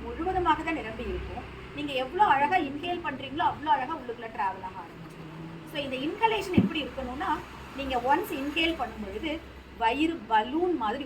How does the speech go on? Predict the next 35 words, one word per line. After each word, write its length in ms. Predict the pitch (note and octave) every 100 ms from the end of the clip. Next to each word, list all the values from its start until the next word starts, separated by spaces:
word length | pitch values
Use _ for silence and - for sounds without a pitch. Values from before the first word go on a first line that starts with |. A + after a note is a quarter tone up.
| -
உப்பி 220 | - D#4 A3
வரணும். 280 | F3+ - - - - -
குழந்தைங்க 400 | C#4+ F4 E4 C#4
மூச்சு 220 | D4 C#4+
எடுக்கிறத 300 | C4+ B3 A3
பார்த்திருக்கீங்களா? 480 | G3+ - G#3+ G#3 B3 D4+
தூங்குற 260 | D#4 D#4+ D4+
குழந்தைய 220 | A#3+ A3 G#3+
பார்த்தீங்கன்னா 360 | G#3+ A#3+ A#3+ G3
நல்லா 200 | F#3+ A#3 A3
தெரியும். 240 | F3+ - - - A3
நாய் 280 | A4+ A4+ G#4+
தூங்கும்போது 360 | F4+ D4+ C4+ C#4 A3
நல்லா 160 | G#3+
ஃபீல் 280 | A3+ A3 A3
பண்ணலாம். 280 | G3+ F#3+ F3+
நம்ம 160 | E3 - - - D4+
தூங்கும் 280 | F4 E4+ C4+
பொழுது 200 | C#4 C#4
வயிறு 260 | A#3 C4+ G#3+
அவ்வளோ 260 | G#3 E4 C#4+
அழகா 200 | A#3+ A3
எக்ஸ்பேண்ட் 440 | - - C4 B3+ A#3
ஆகி 100 | F#3
ரொம்ப 280 | A#3+ A#3 C#4+
பெருசா 380 | B3+ G#3 - G#3
வரும். 160 | F3 - - - -
அதே 440 | G#3 G#3+ B3+ D#4+ F#4
அளவுக்கு 400 | C#4 A#3+ - A#3
உள்ளேயும் 360 | A#3 B3 C4+ C4
போக 160 | G#3 G3
ஆரம்பிக்கும். 540 | G3 F3 F3 E3+ - - - -
ஆனா 200 | G#3 A3
நிறைய 420 | A#3 G3 A3+ D4
நேரங்கள்ல 680 | C#4 G#3 G#3 G3 F#3 F3 F3+